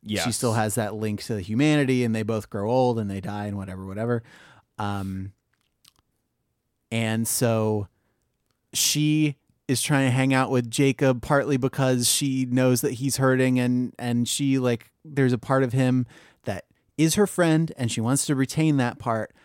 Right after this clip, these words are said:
Speaker 1: but she's also trying to nip this, like, relationship thing with him in the bud. And he's
Speaker 2: Yeah.
Speaker 1: push, push, pushing her on it every chance he gets. And then Edward,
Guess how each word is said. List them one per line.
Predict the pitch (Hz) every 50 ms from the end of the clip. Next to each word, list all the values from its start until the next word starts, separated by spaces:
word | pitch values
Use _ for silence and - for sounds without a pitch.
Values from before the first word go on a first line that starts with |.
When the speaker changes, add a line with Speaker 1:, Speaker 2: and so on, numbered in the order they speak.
| _ _ _ -
Speaker 1:
but | 107 101 - -
she's | - - 113 104 110
also | 107 110 107 - - 127 113 113 113 113 110 - _ - _ _ _ _ _ _ _ _ _ 180 160 - _ _ _ _ _ _ _ _
trying | - - - 131 113 113 117 117 113
to | - 127 117 110 107
nip | 107 110 110 117 117 - - _
this, | - 113 104 - - -
like, | - 107 98 - -
relationship | 110 110 113 117 117 - - 110 - - 113 98 -
thing | - - 120 101 95 95 90 92
with | 95 90 - -
him | 123 101 95
in | 95 92
the | 101
bud. | 98 - 101 87 82 85 90 98 95 - _ _ _ _ _ _ _ _ _ _ _ _ _ _ _ _ _ -
And | 104 98
he's | 147 143 135 143 135 110
Speaker 2:
Yeah. | 107 -
Speaker 1:
push, | 110 143 131 - -
push, | - 139 123 - -
pushing | - 135 123 - 120 113 107
her | 101 110 107 101 101 104
on | - 104 107 107 101
it | 101 98 -
every | 107 107 110 113 113
chance | - 120 113 104 -
he | 117 110
gets. | 123 107 90 - - - - - - - - - _ -
And | 127 117
then | 117 113 107 - -
Edward, | 139 151 147 131 117 113 110 104 104 101 101 -